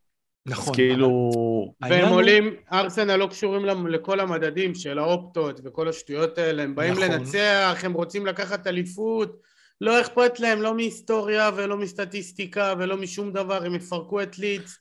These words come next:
Speaker 2: זה כאילו
Speaker 3: ולהוציא
Speaker 2: יש להם
Speaker 3: שחקן
Speaker 2: אמונה?
Speaker 3: כן, כן, ולהוציא שחקן של ארסנל זה, זה בעיניי טמטום מוחלט, פשוט ככה.
Speaker 2: י-, יש להם
Speaker 1: זה
Speaker 2: אמונה
Speaker 1: הימור.
Speaker 2: שהם יגיעו עד למשחק מול
Speaker 3: זה לא
Speaker 2: סיטי,
Speaker 3: הימור,
Speaker 2: עם
Speaker 3: זה
Speaker 2: הפ-,
Speaker 3: לא
Speaker 2: לא,
Speaker 3: הימור.
Speaker 2: עם הפרש גדול יותר, נכון?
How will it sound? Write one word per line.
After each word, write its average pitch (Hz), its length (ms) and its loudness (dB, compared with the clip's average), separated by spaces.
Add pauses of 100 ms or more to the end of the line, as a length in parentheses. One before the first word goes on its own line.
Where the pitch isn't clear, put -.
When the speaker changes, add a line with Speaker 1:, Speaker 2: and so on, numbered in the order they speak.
Speaker 2:
זה 120 180 4
כאילו 165 200 10
Speaker 3:
ולהוציא 170 220 10
Speaker 2:
יש 170 140 8
להם 175 140 8
Speaker 3:
שחקן 135 100 8
Speaker 2:
אמונה? 131 340 6 (600)
Speaker 3:
כן, 285 300 -2 (160)
כן, 277 320 -2
ולהוציא 180 340 2
שחקן 247 380 0
של 226 200 4
ארסנל 254 580 2
זה, 170 240 -6
זה 156 60 -6
בעיניי 160 500 0 (160)
טמטום 180 600 -6
מוחלט, 147 600 -6 (220)
פשוט 160 360 -14
ככה. 143 220 0
Speaker 2:
י-, 156 40 10 (100)
יש 175 220 6
להם 190 140 6
Speaker 1:
זה 156 60 8
Speaker 2:
אמונה 139 360 6
Speaker 1:
הימור. 151 240 2
Speaker 2:
שהם 131 260 4
יגיעו 151 320 4
עד 156 140 4
למשחק 147 460 -2
מול 135 140 2
Speaker 3:
זה 196 40 6
לא 233 100 8
Speaker 2:
סיטי, 269 240 8
Speaker 3:
הימור, 147 420 2
Speaker 2:
עם 127 180 4
Speaker 3:
זה 185 60 6
Speaker 2:
הפ-, 208 40 4
Speaker 3:
לא 240 80 2
Speaker 2:
לא, - 20 4
Speaker 3:
הימור. 165 240 12
Speaker 2:
עם 135 120 8
הפרש 160 340 4
גדול 160 280 6
יותר, 113 260 -2 (220)
נכון? 127 320 4